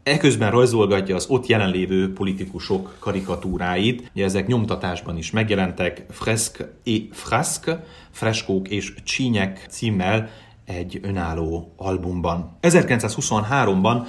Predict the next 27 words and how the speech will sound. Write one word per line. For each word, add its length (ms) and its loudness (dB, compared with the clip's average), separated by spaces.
Magyarország 680 2
megbízott 480 0
követeként 880 -2
érkezik 460 -4
Párizsba, 680 0
Clemenceau 480 2
azonban 260 -2
nem 260 -2
volt 180 -4
hajlandó 380 -2
fogadni, 520 0
ezért 340 -2
megbízását 800 -6
visszadta 680 -6
és 300 -6
visszavonult 760 -6
a 240 -6
politikától. 840 -4
A 80 -2
következő 360 6
években 440 6
a 180 4
budapesti 640 2
társasági 680 0
élet 280 4
egyik 320 2
aktív 500 2